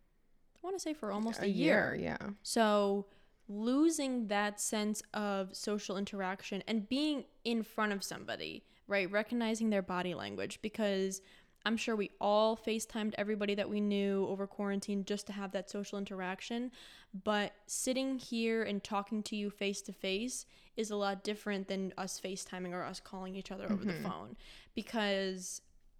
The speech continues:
Speaker 1: a lot of, and I have social anxiety too, especially when it comes to meeting new people, because I'm like, before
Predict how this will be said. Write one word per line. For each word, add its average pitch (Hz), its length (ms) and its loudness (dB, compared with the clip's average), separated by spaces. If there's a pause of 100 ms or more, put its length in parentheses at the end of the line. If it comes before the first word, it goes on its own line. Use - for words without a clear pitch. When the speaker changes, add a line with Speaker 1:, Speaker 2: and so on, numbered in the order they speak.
Speaker 1:
a 220 80 0
lot 214 240 6
of, 302 160 4
and - 120 2
I 247 100 2
have 320 120 2
social 269 360 0
anxiety 220 540 0
too, 240 500 -4
especially 226 500 -2
when 208 160 0
it 202 80 -4
comes 202 300 -4
to - 80 -6
meeting 190 340 -2
new 214 160 -2
people, - 580 -8 (320)
because 220 200 -2
I'm 196 120 -2
like, 180 340 -4 (420)
before 208 840 2